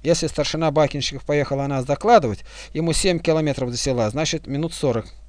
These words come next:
Если в селе краснопогонники, им собраться и сюда на машине еще минут пятнадцать. Иду в дом. Сосед все не уходит, разговорами занимает. Очень странно.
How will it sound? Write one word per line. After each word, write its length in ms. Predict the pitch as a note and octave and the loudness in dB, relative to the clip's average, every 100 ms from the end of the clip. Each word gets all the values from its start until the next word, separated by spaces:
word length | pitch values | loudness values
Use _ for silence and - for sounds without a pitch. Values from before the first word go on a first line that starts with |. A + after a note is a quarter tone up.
| - - - - | -18 -18 -18 -2
Если 320 | D#3+ G#3 F3+ | 0 2 0
в 40 | |
селе 280 | - F3+ F#3 | 0 2 2
краснопогонники, 960 | F3 E3 D#3+ D3 E3 E3 A3+ A3+ A3 A3+ | 0 -2 -2 0 0 2 2 0 0 -2
им 360 | G3+ - G3+ | -2 -4 -4
собраться 540 | - G#3 G3 G#3+ - G3+ | -2 0 2 2 0 -4
и 60 | |
сюда 260 | F#3 F#3 G3+ | -4 0 0
на 80 | F#3+ | 2
машине 420 | F#3+ E3+ F#3+ F#3+ | -2 0 -2 -2
еще 320 | F3+ D3 D3+ | -4 -4 -2
минут 260 | C#3+ C#3 C3+ | -2 -4 -6
пятнадцать. 500 | C#3 C#3 C3 - - - - - - | -6 -4 -4 -4 -10 -14 -20 -20 -10
Иду 220 | C3 F3+ | -4 -2
в 20 | |
дом. 280 | E3 D3 C#3+ - - - - | 2 0 0 -6 -16 -18 -10
Сосед 380 | - C#3+ G3 F3+ | -2 0 0 -2
все 220 | - G3 | 0 2
не 100 | F3 | 2
уходит, 400 | D#3 - D3+ C3+ | 0 2 2 2
разговорами 640 | C3+ C3 D3 F#3+ A3 G#3 | -2 0 2 6 4 4
занимает. 680 | G3 F#3 F3 D#3+ D#3+ C#3+ - - - - - | 0 0 0 2 2 2 -2 -12 -20 -12 -4
Очень 240 | F3 F#3+ | -2 -2
странно. 460 | - D#3 A#2+ G#2+ | 0 2 2 0